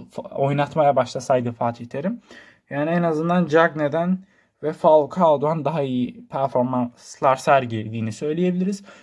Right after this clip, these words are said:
Mustafa Muhammed geldi, Halil Der-, Dervişoğlu geldi. Ama ben, mm, Mustafa Muhammed ve Halil Der-, Dervişoğlu'nun ilk on birde oynayacağını düşünmüyorum. İlk on birde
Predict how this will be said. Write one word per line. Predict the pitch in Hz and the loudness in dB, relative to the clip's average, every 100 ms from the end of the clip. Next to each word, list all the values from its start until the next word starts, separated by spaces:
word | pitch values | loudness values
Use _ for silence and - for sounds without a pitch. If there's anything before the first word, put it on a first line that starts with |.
| _ | _
Mustafa | 160 - 214 226 | -14 -2 2 4
Muhammed | 220 220 220 240 - | 6 6 4 0 2
geldi, | 214 196 190 | 4 4 4
Halil | 190 185 202 | 4 2 2
Der-, | 202 202 196 156 | 4 2 0 0
Dervişoğlu | 165 180 202 208 202 214 | 4 4 2 -2 -2 -2
geldi. | 226 247 143 160 196 - _ - | -2 -4 -4 -6 -6 -14 _ 0
Ama | 180 226 220 - | 4 4 2 -2
ben, | 165 175 180 180 - | 2 2 2 -2 -10
mm, | - - - 143 131 131 127 127 131 | -14 -14 -12 -10 -8 -6 -4 -4 -4
Mustafa | 139 - 180 190 | -2 -2 4 6
Muhammed | 185 175 180 185 185 - - - _ | 6 4 4 2 0 -6 -20 -20 _
ve | 160 | -8
Halil | 165 160 170 170 | -6 -4 -4 0
Der-, | 160 160 160 135 | 4 4 2 2
Dervişoğlu'nun | 139 147 180 175 151 127 127 180 - _ _ _ _ | 2 4 0 -4 -4 -2 -4 -6 -12 _ _ _ _
ilk | 214 208 214 | -4 0 6
on | 202 196 | 8 8
birde | 170 151 | 4 0
oynayacağını | 151 151 143 160 160 165 | -2 -4 -6 -4 -4 -4
düşünmüyorum. | 156 143 139 110 107 117 | -6 -6 -2 -2 -2 -2
İlk | 185 196 | -2 2
on | 190 165 | 2 2
birde | 123 123 208 | 0 -2 -4